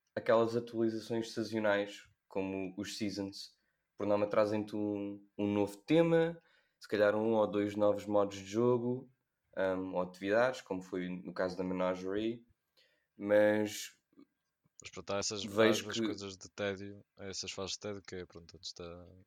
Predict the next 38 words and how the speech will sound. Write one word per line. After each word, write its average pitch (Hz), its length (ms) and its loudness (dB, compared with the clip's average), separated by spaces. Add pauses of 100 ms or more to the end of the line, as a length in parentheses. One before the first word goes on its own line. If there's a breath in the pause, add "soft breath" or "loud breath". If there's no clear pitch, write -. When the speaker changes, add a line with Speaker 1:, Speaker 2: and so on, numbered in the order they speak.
Speaker 2:
de 90 140 -20
uma 90 100 -16
expansão. 92 440 -10
Speaker 1:
Yeah. - 200 -10 (520)
Speaker 2:
E 104 100 -4
há 107 40 2
Speaker 1:
Yeah. 107 100 4
Speaker 2:
as 107 100 -2
fases 113 400 -2
que - 140 -8
era, 107 240 -6
que, - 520 -18
que - 100 -8
é 98 40 -6
mesmo 98 380 -10 (220)
más, 90 560 -10 (180)
estás - 200 -20
a - 100 -20
ver? 92 120 -20
<laughs> - 320 2
Então, - 60 0 (480 loud breath)
as - 80 -12
fa-, 117 380 -4
para 143 160 0
mim 170 160 -2
é 160 140 0
a 143 40 -2
fase 135 420 2
mesmo 123 220 -8
má, 120 580 0
tipo, - 280 -20
do, 107 320 -10
do 98 120 -14
jogo 110 320 -6
até 104 220 -2
agora 107 300 -2
foi 104 380 -8
o 101 260 -12